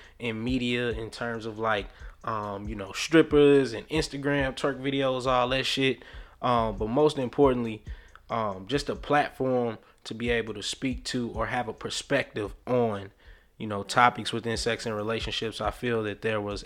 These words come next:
a, a lack of that. And so with that being said, I'm introducing to you all the Third Leg Delivery Podcast, you know what I mean? And simply put,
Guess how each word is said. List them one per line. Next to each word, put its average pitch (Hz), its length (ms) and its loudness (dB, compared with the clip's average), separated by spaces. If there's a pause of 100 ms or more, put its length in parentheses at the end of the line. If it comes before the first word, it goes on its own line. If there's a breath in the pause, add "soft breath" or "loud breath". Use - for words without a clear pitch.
a, 98 220 -10 (280 soft breath)
a 110 100 -6
lack 104 480 0
of 107 220 -8
that. 104 200 -4
And 107 120 -8
so 120 180 0
with 113 340 -6
that 135 240 2
being 135 200 2
said, 131 420 0 (500 loud breath)
I'm 127 220 2
introducing 120 600 -6
to 120 120 -8
you 120 220 0
all 113 200 4
the 101 120 -10
Third 117 280 2
Leg 113 280 0
Delivery 104 500 -6
Podcast, 123 800 2
you 120 60 -6
know 117 120 -4
what 117 80 0
I 117 100 0
mean? 117 340 -6
And 101 160 -8
simply 147 440 -4
put, 135 280 -2